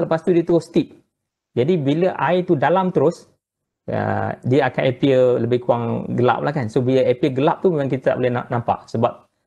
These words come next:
um, cahaya dah tak boleh nak sampai dan tak boleh nak reflect lagi dah. So basically setakat mana yang, yang, yang blue band sampai, uh, kita, kita boleh sampai.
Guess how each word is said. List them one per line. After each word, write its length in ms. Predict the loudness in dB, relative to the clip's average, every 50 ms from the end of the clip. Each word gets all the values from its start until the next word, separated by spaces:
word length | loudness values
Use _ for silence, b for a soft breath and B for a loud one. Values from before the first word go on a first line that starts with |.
| _ _ _ _ -4
um, 840 | -2 0 0 0 0 0 -2 -2 -4 -4 -4 -6 -6 -8 -8 -10 -12 -14 _ _ _ _ _ _
cahaya 320 | _ -2 0 2 2 2 2
dah 160 | 0 0 0
tak 80 | 0 -2
boleh 160 | 0 -2 -2
nak 140 | -2 -4 -4
sampai 320 | -6 -4 -4 -4 -2 -2
dan 80 | -2 -2
tak 80 | -2 -2
boleh 160 | -2 -2 -2
nak 160 | -2 -4 -4
reflect 240 | -4 -4 -4 -4 -4
lagi 200 | -4 -6 -8 -8 -8
dah. 100 | -10 -14 _ _ _ _ _ _ _ _ _ _ _ _ _ _ _ _ _ _ -4
So 240 | -2 0 0 0 0
basically 400 | -2 -2 -2 -2 -2 -2 -2 -4
setakat 400 | -6 -6 -4 -4 -2 -2 -2 -2
mana 240 | -2 -2 -2 0
yang, 480 | -2 0 0 0 -2 -2 -4 -6 -6 -4
yang, 320 | -2 -2 -2 -2 -2 -2
yang 240 | -2 0 0 0 0
blue 160 | 0 0 -2
band 400 | 0 0 0 0 0 -2 -6 -8
sampai, 480 | -8 -6 -6 -4 -2 0 -2 0 -2 -4 -8 -8
uh, 320 | -6 -4 -4 -4 -4 -6 -8
kita, 320 | -8 _ -2 -2 -2 -2 -6 -12 -8
kita 120 | -6 -4 -2
boleh 120 | -2 -2
sampai. 240 | -4 -4 -6 -6 -10